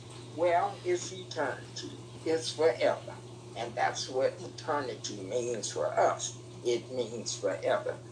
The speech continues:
So when we get to heaven, it's for eternity.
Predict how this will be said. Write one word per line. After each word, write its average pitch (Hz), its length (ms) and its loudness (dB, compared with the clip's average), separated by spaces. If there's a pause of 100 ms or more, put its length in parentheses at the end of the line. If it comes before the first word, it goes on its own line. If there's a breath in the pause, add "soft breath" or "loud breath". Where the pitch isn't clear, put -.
So 107 260 6
when 104 400 -4
we 196 220 -6 (120)
get 208 320 4 (360)
to 170 140 2
heaven, 208 420 -2 (580)
it's 143 240 -2
for 147 400 2 (100)
eternity. - 800 -8